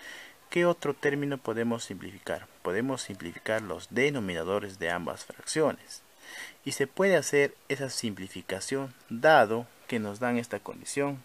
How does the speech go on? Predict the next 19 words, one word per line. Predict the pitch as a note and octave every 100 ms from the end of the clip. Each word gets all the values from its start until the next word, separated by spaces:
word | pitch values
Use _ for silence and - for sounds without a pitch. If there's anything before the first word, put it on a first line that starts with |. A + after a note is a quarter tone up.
| -
que |
el | F#2+
producto | - D#2+ G#2 B2 - A#2+ A2
de | G2
A | A#2
y | B2+
B | A#2+ -
es | A2 G#2
diferente | G2+ E2+ F2 -
de | -
cero. | - - - _ - - - - - - - -
Entonces | F3 F3 D#3 D#3+
cancelamos | - A#2 G#2+ G2+ G2+ G#2
aquí | A2 - A2 - - -
A | B2+
B | A2+ G2+ A2+ - - - -
y | F#3
cancelamos | - A#2+ G2+ F2+ F#2 -
aquí | A2 D3 D#3+